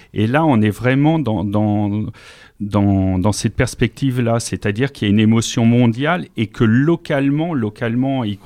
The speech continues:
et jusqu'à Carquefou, la commune où, euh, où Emiliano Sala, euh, vivait et, euh,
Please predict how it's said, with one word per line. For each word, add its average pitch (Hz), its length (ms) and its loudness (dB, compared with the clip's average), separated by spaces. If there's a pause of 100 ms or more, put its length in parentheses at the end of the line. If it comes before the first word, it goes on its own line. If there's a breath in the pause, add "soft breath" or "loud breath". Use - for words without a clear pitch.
(220)
et 98 200 -2
jusqu'à 107 440 -6
Carquefou, 117 540 -8
la 117 120 -4
commune 113 520 2
où, 113 360 0
euh, 101 200 -4 (460 loud breath)
où 107 100 0
Emiliano 107 560 2
Sala, 110 680 -2
euh, 92 140 -4
vivait 107 680 -4
et, 95 800 -6
euh, - 240 -18